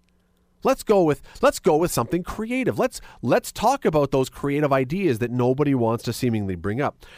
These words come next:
Let's say, rather than fifteen city councilors, let's have five big wards and five councilors at large.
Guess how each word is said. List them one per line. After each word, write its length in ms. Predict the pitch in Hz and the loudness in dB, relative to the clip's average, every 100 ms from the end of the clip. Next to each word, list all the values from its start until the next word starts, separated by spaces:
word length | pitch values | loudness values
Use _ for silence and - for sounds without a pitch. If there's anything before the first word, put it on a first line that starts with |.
| - | 0
Let's 240 | 269 - | 0 2
say, 440 | - 123 98 117 - - - - | 0 0 0 -2 -6 -18 -20 -6
rather 420 | 131 165 190 185 | -2 2 2 2
than 160 | 147 127 | 0 -4
fifteen 760 | - 233 - - 226 240 226 | -4 -6 -6 -6 -6 -4 -4
city 240 | - 170 151 | -2 -2 -2
councilors, 680 | 135 101 98 92 92 127 - - - | -2 -2 -2 -6 -6 -6 -12 -20 -4
let's 260 | 202 262 | -2 -2
have 200 | 175 151 | 0 -2
five 880 | - - 220 190 196 214 190 123 - | -2 -4 -2 0 0 -2 -2 -6 -6
big 200 | 226 240 | -4 -2
wards 720 | 190 123 98 87 85 123 - _ _ _ _ _ _ _ _ _ _ _ _ _ _ _ _ _ _ _ _ _ _ _ _ _ | -4 -2 0 -2 -4 -10 -18 _ _ _ _ _ _ _ _ _ _ _ _ _ _ _ _ _ _ _ _ _ _ _ _ _
and 460 | 151 165 160 160 156 - | -2 0 0 0 -6 -14
five 600 | - 208 196 196 208 185 | -2 2 2 4 2 0
councilors 600 | 190 185 185 190 175 143 | 0 0 0 0 0 0
at 100 | 139 | -2
large. 640 | 131 151 151 80 - - | 0 0 0 -2 -8 -20